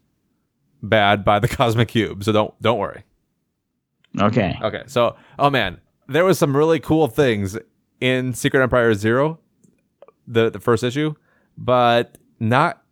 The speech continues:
Speaker 1: I'm not so excited about the event that I'm gonna buy anymore.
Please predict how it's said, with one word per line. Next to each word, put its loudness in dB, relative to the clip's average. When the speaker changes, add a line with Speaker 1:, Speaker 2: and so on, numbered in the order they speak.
Speaker 1:
I'm 2
not 0
so 0
excited 0
about 0
the 2
event 0
that 2
I'm 0
gonna 0
buy 2
anymore. -6